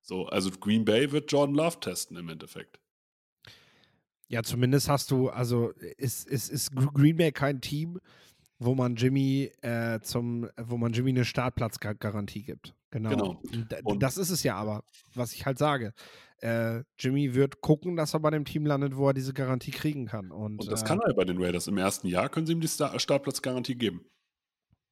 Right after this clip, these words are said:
Speaker 1: Im Free Agent Markt.
Speaker 2: Ja,
Speaker 1: So.
Speaker 2: hängt davon ab, was sie in Runde eins machen, ja.
Speaker 1: Ja, aber ein Richardson, der braucht vielleicht noch ein Jahr.
Speaker 2: Ja.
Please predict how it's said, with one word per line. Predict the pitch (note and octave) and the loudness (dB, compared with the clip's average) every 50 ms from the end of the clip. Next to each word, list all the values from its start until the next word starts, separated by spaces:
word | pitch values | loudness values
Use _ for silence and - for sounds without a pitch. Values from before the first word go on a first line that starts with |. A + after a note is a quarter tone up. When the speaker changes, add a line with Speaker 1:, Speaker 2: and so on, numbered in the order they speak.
| _ _ _ _ _ _ _ _ _ _ _ _ _ _ _ _ _ _ _ _ _ _ _ _ _ _ _ _ _ | _ _ _ _ _ _ _ _ _ _ _ _ _ _ _ _ _ _ _ _ _ _ _ _ _ _ _ _ _
Speaker 1:
Im | - G2 F2+ | -6 -6 -4
Free | - - G2 F#2 | 0 0 0 0
Agent | F2+ E2+ - F#2+ E2+ | 0 -2 -6 -8 -8
Markt. | F2 E2 E2+ - - - _ _ _ _ _ _ _ _ _ _ _ _ _ _ _ _ _ _ - | -8 -8 -8 -8 -12 -20 _ _ _ _ _ _ _ _ _ _ _ _ _ _ _ _ _ _ -8
Speaker 2:
Ja, | A#2 A2+ | -6 -6
Speaker 1:
So. | A2 | -4
Speaker 2:
hängt | A2 A2+ A2 - | -4 -4 -4 -4
davon | A#2 A2+ - A#2+ A#2 | -4 -4 -2 -4 -4
ab, | A#2 A#2 A2+ A2+ | -4 -4 -6 -6
was | G#2 - | -8 -8
sie | - A2 G#2 | -8 -8 -8
in | G#2 G#2 | -8 -6
Runde | G2+ G#2+ G#2+ G#2 F2+ | -8 -8 -8 -8 -8
eins | G2 G#2+ G#2+ - - | -10 -10 -10 -8 -6
machen, | A2+ G#2 G2 G2+ G2 | -6 -6 -6 -6 -8
ja. | F#2+ F#2+ F#2+ G2+ A#2 _ _ _ _ _ _ _ _ _ _ _ _ _ _ - - | -8 -8 -10 -10 -12 _ _ _ _ _ _ _ _ _ _ _ _ _ _ -14 -10
Speaker 1:
Ja, | - - F2+ F2 | -6 -4 -4 -4
aber | - F#2 F#2+ F#2 | -4 -4 -6 -6
ein | F2+ F#2 F2 | -4 -4 -2
Richardson, | G2 G#2 A2+ - D3+ D3 D3 - E3 D#3+ D3 | 0 0 0 2 0 0 0 -2 -4 -4 -2
der | B2+ A2 | -2 -2
braucht | A#2 D3+ F3 B2 A#2 | 0 0 -2 -2 0
vielleicht | - G2+ F#2 - - | 0 0 0 0 -2
noch | F#2 | -6
ein | F#2 F#2+ | -6 -6
Jahr. | F2 E2+ E2+ - _ _ _ _ _ _ _ _ - | -6 -6 -8 -10 _ _ _ _ _ _ _ _ -20
Speaker 2:
Ja. | - G#2 G#2+ A#2+ | -16 -16 -16 -16